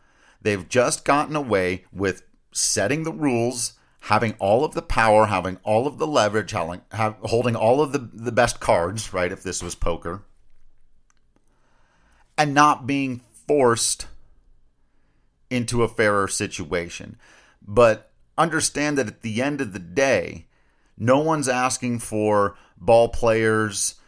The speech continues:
to take money out of the pocketbooks of teachers or firefighters or any of that stuff. The question is just, should the owners get to keep all of it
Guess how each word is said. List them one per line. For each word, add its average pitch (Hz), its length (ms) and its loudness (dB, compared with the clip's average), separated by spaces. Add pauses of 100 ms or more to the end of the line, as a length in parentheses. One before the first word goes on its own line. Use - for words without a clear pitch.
(160)
to 95 420 2 (240)
take 110 280 -2
money 113 320 2
out 107 140 4
of 104 80 0
the 104 80 2
pocketbooks 107 760 -2
of 113 160 -4
teachers 90 640 -6
or 80 60 -8
firefighters 85 1160 -2
or 76 300 -12
any 131 240 -4
of 107 80 0
that 85 240 -2
stuff. - 500 -12 (1700)
The - 80 -18
question 139 440 2
is 123 160 -2
just, 120 220 0
should 117 160 -4
the 92 180 -10
owners 139 360 0
get - 180 -8
to 143 80 -8
keep - 340 -6
all 104 240 6
of 82 120 -2
it 98 200 0